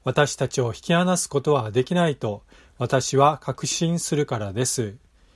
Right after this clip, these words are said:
祈り。「お主イエスよ、私の覆いを取り除き、神のエコノミーのビジョンを見せてください。見たビジョンに従うことができるように、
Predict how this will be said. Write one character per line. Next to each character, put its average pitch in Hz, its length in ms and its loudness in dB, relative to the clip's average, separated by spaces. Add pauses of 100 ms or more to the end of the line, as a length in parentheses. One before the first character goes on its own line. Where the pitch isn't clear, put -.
(140)
祈 123 280 0
り。 123 160 -6 (560)
「お 143 480 6
主 143 640 0
イ 120 120 0
エ 151 60 4
ス - 200 -2
よ、 127 360 2 (500)
私 131 400 0
の 147 340 2
覆 160 100 4
い 147 120 -4
を 175 260 4
取 139 180 -2
り 147 40 0
除 160 300 0
き、 - 260 -6 (500)
神 160 300 0
の 123 160 -2
エ 127 60 -2
コ 165 160 0
ノ 160 100 0
ミ 131 200 0
ー - 20 -4
の 107 140 -4
ビ 135 120 -2
ジ 160 100 -2
ョ 147 60 2
ン 127 140 0
を 165 320 2
見 160 60 -2
せ - 180 0
て 127 120 -2
く 117 120 -6
だ 117 120 -2
さ 147 220 0
い。 117 160 -4 (540)
見 147 120 0
た 139 140 2
ビ 135 140 -4
ジ 151 100 0
ョ 135 60 2
ン 123 100 -2
に 151 160 -2
従 151 380 0
う 156 120 0
こ 151 140 -4
と 143 120 2
が 110 120 -6
で 127 140 0
き - 120 -4
る 135 200 0
よ 156 180 6
う 151 60 0
に、 123 240 -10